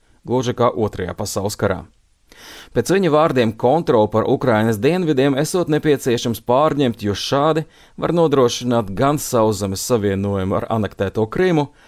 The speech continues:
gan pieeju no Moldovas atšķeltajam Piedņestras reģionam,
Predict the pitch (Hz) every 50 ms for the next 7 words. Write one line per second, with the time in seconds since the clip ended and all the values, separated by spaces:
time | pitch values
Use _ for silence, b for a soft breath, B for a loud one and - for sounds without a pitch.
0 | b b b b 101 127 151 170 156 - 143 139 139 139 135 131 131 127 120 123
1 | 131 139 117 101 101 110 107 98 107 110 117 - - - 110 - - - - 110
2 | 101 104 120 113 110 113 123 - - - 131 120 107 92 82 92 - - - 101
3 | - - 113 110 101 95 101 90 87 87 87 87 90